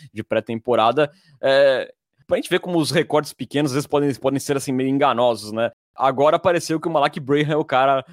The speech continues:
mais pronto pra contribuir na N B A do que o Blake Wesley. É, de qualquer forma, Bruno, você gostou do Brayhan?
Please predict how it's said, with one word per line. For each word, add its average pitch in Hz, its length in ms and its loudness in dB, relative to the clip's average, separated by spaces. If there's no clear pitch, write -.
mais 127 640 -2
pronto 160 580 -2
pra 127 160 0
contribuir 139 640 -2
na 135 80 -2
N 135 100 -2
B 123 200 -2
A - 20 -4
do 131 100 -6
que - 80 -6
o 135 60 -4
Blake 135 260 -4
Wesley. 123 460 0
É, 113 400 -2
de 123 100 -12
qualquer 214 280 -4
forma, 151 280 0
Bruno, 120 280 -8
você 135 420 0
gostou 139 420 0
do 185 120 -6
Brayhan? 170 500 -2